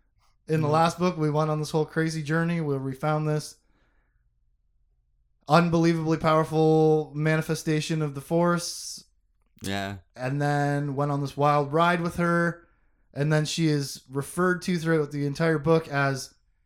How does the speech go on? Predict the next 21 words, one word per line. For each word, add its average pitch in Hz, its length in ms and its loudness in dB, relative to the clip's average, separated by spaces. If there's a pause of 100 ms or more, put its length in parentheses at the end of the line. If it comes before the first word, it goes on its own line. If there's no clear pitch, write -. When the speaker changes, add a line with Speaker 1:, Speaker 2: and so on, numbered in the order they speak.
(220)
Speaker 1:
the 147 100 0
darkness 160 720 0
in 147 200 -6
the 139 60 -4
Maw. 104 360 -6 (540)
She - 160 -2
is 151 120 4
abstractly 170 760 0
referred 156 500 -2
to, 156 280 -2
indirectly 151 760 -2
Speaker 2:
Yeah. 147 60 -2 (180)
Speaker 1:
referred 147 300 0
to. 139 260 -4 (400)
She's 135 260 -14
not 151 300 2
called 151 260 0
by 131 160 -2
name, 165 560 0 (300)
which 139 260 -2
Luke, 160 480 2